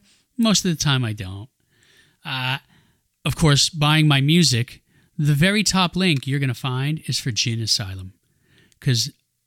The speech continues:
I'm still on that crusade, one would call it, because I saw the book behind your sign. I thought of the word crusade,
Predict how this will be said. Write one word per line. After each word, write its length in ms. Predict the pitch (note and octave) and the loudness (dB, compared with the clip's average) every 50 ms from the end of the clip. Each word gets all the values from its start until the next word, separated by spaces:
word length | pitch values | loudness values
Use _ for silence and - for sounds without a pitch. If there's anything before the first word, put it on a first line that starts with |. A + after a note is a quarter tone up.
| - | -2
I'm 180 | D#3+ D#3 E3 E3 | 0 2 2 4
still 600 | - - - F3 D3+ C3 A#2+ A2+ A2 G#2 G#2+ - _ _ _ _ _ _ _ _ _ _ _ _ - | 2 2 2 2 2 4 2 0 -2 -4 -8 -10 _ _ _ _ _ _ _ _ _ _ _ _ -4
on 400 | D#3 C#3+ C#3+ D3 D3 C#3+ C3+ C3 | -2 0 2 2 2 2 2 2
that 340 | C#3+ C#3 C#3 C3+ C#3+ - _ _ _ | 2 0 0 -2 -4 -6 _ _ _
crusade, 1000 | - - - - C#3+ C3+ B2 - - - D#3+ C#3+ C#3 B2+ A#2 G#2+ G#2 G2+ G2+ - - - _ _ _ _ _ _ _ _ - | -16 -8 -2 0 0 2 2 2 2 2 2 2 2 2 2 0 -2 -4 -6 -10 -14 -16 _ _ _ _ _ _ _ _ -2
one 240 | C#3 B2+ A#2+ A#2 A2+ | 0 0 2 2 0
would 120 | A2 - | -4 -4
call 280 | - - B2 A#2 A#2 B2+ | -4 -2 -2 0 0 0
it, 120 | C#3+ - _ _ _ _ _ _ _ _ _ _ _ _ - | -2 -4 _ _ _ _ _ _ _ _ _ _ _ _ -6
because 240 | - A#2 B2+ - A2+ | -4 0 0 2 2
I 60 | A2 | 2
saw 220 | - - C#3 B2+ | 2 2 2 0
the 80 | A#2 A2 | 0 0
book 220 | - C3+ B2 - | -2 -2 -4 -2
behind 340 | - B2 A#2+ B2 A#2+ A#2 A#2 | -2 -2 0 0 0 0 0
your 80 | A2+ A2 | -2 -2
sign. 380 | - - A2+ A2 A#2 C3 C3+ | -2 -2 -2 -2 -2 -2 -2
I 120 | A#2 G#2+ G2+ | -4 -4 -6
thought 240 | - - B2 A2+ | -6 -4 -4 -4
of 60 | A2+ G#2+ | -4 -4
the 80 | G#2 | -4
word 280 | G#2 A2 A#2 A#2+ A2+ - | -2 -2 -2 -2 -2 -4
crusade, 960 | - - A#2+ A#2+ - - - - A2+ G#2+ G#2+ A2+ B2 C#3 C#3+ D3+ D3 C#3+ E3+ | -6 -6 -4 -2 0 0 0 0 -2 -2 -2 -2 -2 -2 -2 -2 -4 -4 -4